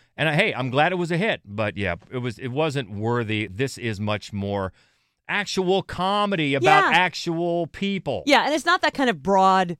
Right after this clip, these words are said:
Speaker 2: zany comedy, although you might expect that from the, from the synopsis of the film. It isn't. It's, you know, it's almost a push to call it a comedy. I would call it probably a dramedy. Uh, and the two of them,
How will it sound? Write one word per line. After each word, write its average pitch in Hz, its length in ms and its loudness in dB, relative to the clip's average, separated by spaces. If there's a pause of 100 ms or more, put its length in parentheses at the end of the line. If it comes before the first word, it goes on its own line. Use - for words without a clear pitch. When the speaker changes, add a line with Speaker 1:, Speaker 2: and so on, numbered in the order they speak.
(120)
Speaker 2:
zany 220 480 2
comedy, 190 320 2
although 269 260 6
you 254 180 4
might 240 240 2
expect - 360 -2
that 175 140 2
from 185 200 -4
the, 165 280 0
from 180 220 -4
the 165 60 -4
synopsis 160 460 -8
of 151 80 -16
the 151 80 -12
film. 165 240 -4
It 262 80 -2
isn't. 185 240 -2
It's, - 260 -6
you 240 240 -8
know, 202 160 0 (240)
it's 294 220 0
almost 330 560 2
a 202 40 0
push - 300 -6
to 185 100 -4
call 208 340 0
it 156 80 -2
a 156 40 -8
comedy. 151 400 -6
I 185 60 -2
would 202 120 -6
call 180 200 -2
it 165 80 -6
probably 156 340 -4
a 165 60 -2
dramedy. 165 600 -2 (520)
Uh, 185 280 0
and 196 160 -4
the 196 80 -4
two 277 240 -6
of 214 120 -8
them, 175 360 -2